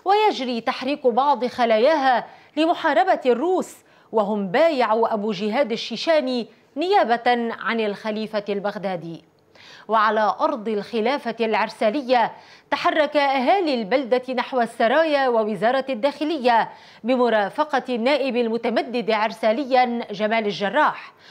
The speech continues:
وأعلن الوفد أن البلدة ليست ممرا لتغطية فشل أو تدخل في مكان آخر. وفيما كانت أصوات معتمرة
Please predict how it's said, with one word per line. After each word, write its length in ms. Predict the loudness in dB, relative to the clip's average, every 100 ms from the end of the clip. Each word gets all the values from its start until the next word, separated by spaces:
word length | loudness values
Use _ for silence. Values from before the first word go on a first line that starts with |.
| -20 -6
وأعلن 520 | 0 2 2 0 -2
الوفد 500 | -2 -2 -2 -2 0
أن 240 | 0 0 -2
البلدة 580 | -2 -2 -2 -2 -2
ليست 480 | -2 -2 -2 -2 -4 -2
ممرا 640 | -4 0 0 2 0 0 -8 _ _
لتغطية 640 | -8 -2 0 -2 -4 0 0
فشل 800 | 0 -4 -4 -2 0 0 -2 -8 -14 _ -4
أو 120 | -2
تدخل 720 | 2 2 2 -2 0 0 0 -4
في 220 | -6 -4
مكان 480 | -4 0 0 -2 -2
آخر. 480 | -4 -2 -2 -2 -6 _ _ _ -20 -20 -4
وفيما 340 | -2 2 2 2
كانت 440 | 2 2 2 0
أصوات 520 | -2 -2 2 2 4 2 0 -4 -2
معتمرة 1080 | 2 2 2 0 2 0 2 0 0 -4